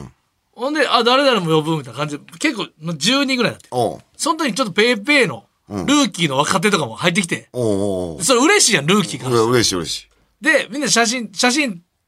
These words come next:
Speaker 2: 撮りましょう。まあ、写真撮って。
Speaker 1: おう。
Speaker 2: で、それをなんか、エスエヌエスに上げたのね。
Speaker 1: うんうん。
Speaker 2: そしたら、その、だからそれをみんな、その、ちょっとこう、中堅っていうか、その、ちょい若手の、その若手よりちょい上の、
Speaker 1: うん。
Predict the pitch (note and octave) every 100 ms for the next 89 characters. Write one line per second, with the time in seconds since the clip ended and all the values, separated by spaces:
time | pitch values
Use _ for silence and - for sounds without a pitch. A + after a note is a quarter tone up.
0 | _ E3 E3 D3 D3 G3+ B3 C4 D#3+ B2
1 | - A2+ F#2+ - _ _ A3+ D4+ D#4+ C#4
2 | D#3 - _ _ _ _ A#3+ C4+ D#4+ E4
3 | E4 A#3 C#3+ E3+ D#3+ C3 B2 G#2+ A#2+ G#2
4 | E2 E2 C#2+ - - C#4 D#4 E4+ G3 -
5 | _ _ _ _ _ _ _ _ - A3+
6 | A3 - _ _ _ _ C4 G#3 C#4 D#4+
7 | F4 F#3 G3 A#3+ A3 G#3+ F#3 F#3+ E3 D3+
8 | G#3 D#3 - C#3 - F3 F3 F3+ F3 E3+
9 | - _ - B2+ B2 C3+ C3+ - _ D#3+
10 | - D#4+ D#4 C#4 C4 G#3+ A#3+ A3+ - -
11 | G#3 G#3 G#3+ A3+ C#4 A3+ A3 G3 F#3+ F#3+
12 | G3 - _ - E2 C2